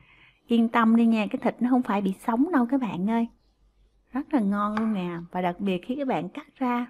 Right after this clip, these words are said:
ngửi thấy mùi rất là thơm luôn. Đó, ngon chưa nè các bạn ơi.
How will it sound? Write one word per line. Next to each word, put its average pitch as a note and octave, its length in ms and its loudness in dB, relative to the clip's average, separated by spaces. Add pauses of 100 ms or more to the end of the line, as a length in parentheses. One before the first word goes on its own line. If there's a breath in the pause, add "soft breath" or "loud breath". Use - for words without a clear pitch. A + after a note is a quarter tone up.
(120)
ngửi G3+ 220 2
thấy C4+ 160 2
mùi C4 280 6
rất F4+ 220 0
là D4+ 120 2
thơm A#3+ 280 4
luôn. A#3+ 300 4 (680 soft breath)
Đó, G3+ 280 0
ngon A3 300 2
chưa A3 140 0
nè F#3+ 280 0
các A#3 100 -4
bạn F3+ 280 -4
ơi. G#3+ 300 -2